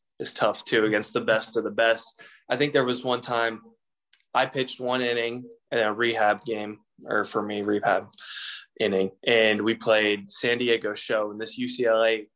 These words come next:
catcher commit came up against me, and that was tough. The kid was really good. I saw him the game before, mashing balls. And it's just those kind of kids that you see, like, you might see two of those kind of guys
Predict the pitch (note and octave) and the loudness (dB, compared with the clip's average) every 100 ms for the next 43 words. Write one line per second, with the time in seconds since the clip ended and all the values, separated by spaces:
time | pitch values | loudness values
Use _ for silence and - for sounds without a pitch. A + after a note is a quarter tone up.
0 | _ - - A#2+ G#2+ G2+ - _ _ _ | _ -12 -6 -6 -6 -10 -12 _ _ _
1 | _ _ - A#2 G#2 B2+ - A2 G#2+ G#2 | _ _ -12 -6 -4 -4 -4 0 2 0
2 | G#2 G2 - G2+ G2+ G2 _ - B2 C3 | -4 -8 -10 -8 -8 -8 _ 0 2 6
3 | E3+ D3 B2 - A#2+ - - C#3+ C3+ B2 | 6 4 2 0 0 -2 -10 -6 -4 -6
4 | B2 B2+ A#2 A#2 A2 G#2 G#2+ C3 A2+ A2+ | -2 0 0 0 -2 -2 -4 -4 -4 -4
5 | A2 A2 A2 - G#2+ G#2 _ A2+ A2 A2 | -8 -8 -10 -6 -4 -6 _ -4 -2 -2
6 | - G#2+ G#2+ G#2 - - - - - _ | -8 -8 -6 -6 -8 -16 -18 -20 -20 _
7 | B2+ C3 C3 C3 - F3 D3 D3 - C3 | 2 2 2 0 -2 0 0 2 0 -2
8 | A#2 C3 C3 B2 G#2+ A2 - B2 A#2+ G#2+ | -2 -4 -4 -4 -8 -10 -10 -8 -6 -6
9 | - _ _ - A#2 G#2+ G2+ - B2+ B2+ | -10 _ _ 0 4 4 2 -4 0 0
10 | A#2 - B2+ D#3 C3+ A#2 A2 A#2 A2 A2 | -2 -6 -8 -2 2 2 0 -4 0 2
11 | G#2+ G#2 - | 2 0 -10